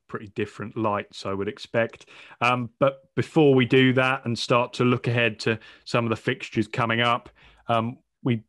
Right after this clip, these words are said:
thought we'd update you on our F P L league because the Formation Invitational is back for a second season.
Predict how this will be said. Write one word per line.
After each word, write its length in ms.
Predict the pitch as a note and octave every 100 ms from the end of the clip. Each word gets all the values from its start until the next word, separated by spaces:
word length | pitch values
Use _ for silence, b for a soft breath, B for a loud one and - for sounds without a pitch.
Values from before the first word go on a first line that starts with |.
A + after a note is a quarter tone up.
| -
thought 260 | B2 A#2
we'd 300 | A#2+ A2+ A2 -
update 500 | A#2 - - A#2+ B2
you 140 | A#2 A2+
on 120 | A2+
our 120 | A2+
F 220 | G#2+ -
P 180 | - B2
L 260 | A#2+ A#2+ A#2+
league 400 | A#2+ B2+ B2 -
because 260 | A2+ A2 -
the 80 |
Formation 540 | G2 A#2 A2+ A2 G#2 A#2
Invitational 680 | A2+ A2 B2 A#2+ - A#2+ A#2
is 100 | G#2+
back 340 | B2+ B2 -
for 100 | A#2+
a 40 |
second 380 | A2 B2+ - A2+
season. 600 | - C3 B2+ A#2 B2+ B2